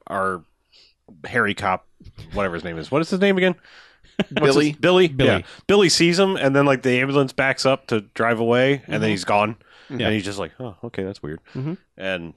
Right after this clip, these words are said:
Speaker 1: nothing really comes of that.
Speaker 3: Nope.
Speaker 1: Just, he just sees him. Um, and then, yeah, I think she's, she goes to visit.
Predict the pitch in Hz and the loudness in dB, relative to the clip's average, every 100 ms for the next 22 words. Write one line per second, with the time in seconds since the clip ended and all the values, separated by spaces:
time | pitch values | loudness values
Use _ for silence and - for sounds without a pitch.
0 | _ 92 95 92 90 85 92 78 82 78 | _ -8 -6 -4 -6 -6 -10 -10 -8 -8
1 | 69 - - 82 - 78 80 - - 95 | -6 -6 -6 -8 -16 -16 -16 -16 -12 -10
2 | 78 73 - _ _ 82 82 78 78 73 | -10 -14 -20 _ _ -18 -16 -14 -16 -20
3 | 73 _ _ _ _ _ _ - 107 107 | -20 _ _ _ _ _ _ -12 -8 -4
4 | 117 110 113 120 120 95 95 - 147 139 | -4 -4 -4 0 0 0 -2 -2 -4 -4
5 | - 139 127 120 113 - - - - 143 | -6 -4 -2 -2 -6 -8 -12 -12 -10 -4
6 | 147 156 147 113 135 120 135 | 0 0 -2 -2 -2 0 -4